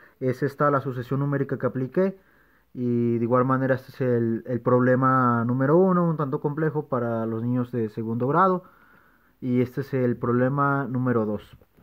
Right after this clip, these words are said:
Y bueno, en conclusión, esas serían todas las actividades que se nos encargó por parte de otras asignaturas en torno a nuestra observación y ayudantía.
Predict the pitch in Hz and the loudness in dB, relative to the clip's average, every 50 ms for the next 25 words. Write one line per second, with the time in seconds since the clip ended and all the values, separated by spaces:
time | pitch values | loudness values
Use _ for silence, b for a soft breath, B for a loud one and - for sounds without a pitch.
0 | B B B B B B - - - - _ _ _ _ _ _ _ _ - - | B B B B B B -18 -18 -20 -20 _ _ _ _ _ _ _ _ -8 -8
1 | - _ _ _ _ _ _ _ _ - 151 131 123 120 113 123 131 131 131 127 | -8 _ _ _ _ _ _ _ _ -10 -6 -2 -2 0 2 2 2 2 4 2
2 | 123 123 117 123 117 127 120 113 - 156 156 151 - 165 151 - 143 131 131 135 | 2 2 0 -2 -2 -2 -4 -2 -2 -2 -2 -2 -2 -4 -4 -4 -4 -2 -2 -2
3 | 143 143 135 - - 127 123 123 131 135 139 131 - 139 120 - - 135 139 139 | -2 -4 -6 -6 -4 -2 0 0 0 0 -2 -4 -6 -10 -10 -10 -8 -8 -6 -4
4 | 151 160 147 156 156 156 - _ _ 123 120 117 113 113 - 120 120 113 - 123 | -4 -2 -2 -4 -4 -6 -10 _ _ -8 -6 -6 -6 -6 -6 -6 -6 -6 -6 -8
5 | 117 113 113 110 104 120 113 - 127 120 - - 120 117 - - 127 120 117 117 | -8 -6 -8 -6 -4 -6 -6 -6 -10 -10 -6 -4 -4 -4 -4 -6 -6 -4 -4 -4
6 | 113 110 - 123 113 120 117 - 123 127 127 127 127 - 151 151 160 160 - _ | -4 -4 -6 -6 -8 -8 -10 -8 -6 -6 -6 -6 -6 -6 -4 -4 -4 -6 -8 _
7 | b b b b b b b b b b b - 127 120 117 110 113 110 - 123 | b b b b b b b b b b b -12 -8 -6 -6 -6 -6 -2 -2 -2
8 | 117 117 123 120 117 117 120 113 117 - 127 120 120 117 113 110 - - 123 113 | 0 0 0 0 0 0 0 -2 -4 -4 -4 -4 -2 -2 -4 -6 -6 -8 -6 -4
9 | 113 110 - - 139 135 135 139 131 131 123 123 127 139 - 214 220 196 | -4 -4 -4 -4 -4 -4 -4 -4 -4 -4 -4 -4 -4 -4 -4 -4 -4 -4